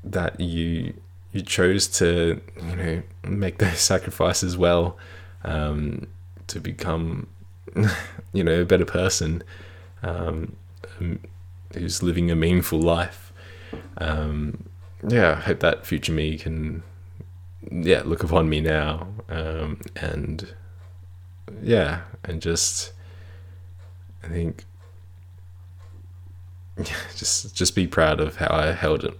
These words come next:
held on. <laughs> Um, yeah, it's gonna be a long journey, and, um,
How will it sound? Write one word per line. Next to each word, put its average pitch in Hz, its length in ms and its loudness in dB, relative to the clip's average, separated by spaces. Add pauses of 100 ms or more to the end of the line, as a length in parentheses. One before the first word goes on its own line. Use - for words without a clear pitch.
(120)
held - 200 2
on. 104 280 -2 (260)
<laughs> 107 140 8 (960)
Um, 78 560 -2 (1000)
yeah, 73 180 2
it's - 160 2
gonna 104 160 12
be 101 80 12
a 98 80 12
long 90 220 8
journey, 85 500 6 (300)
and, 78 340 0
um, 76 580 0